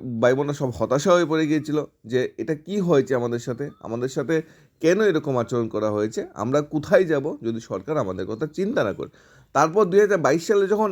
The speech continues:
একশো ভ্যাকেন্সির জন্য আবার অ্যাডভার্টাইজমেন্ট এসেছিল, তখন সবাই আবার খুব আশা নিয়ে বসেছিল। ছাব্বিশ আর দুই হাজার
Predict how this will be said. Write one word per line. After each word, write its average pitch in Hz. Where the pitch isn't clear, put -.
একশো 202
ভ্যাকেন্সির 180
জন্য 190
আবার 151
অ্যাডভার্টাইজমেন্ট 170
এসেছিল, 165
তখন 156
সবাই 175
আবার 170
খুব 175
আশা 135
নিয়ে 180
বসেছিল। 170
ছাব্বিশ 143
আর 151
দুই 139
হাজার 127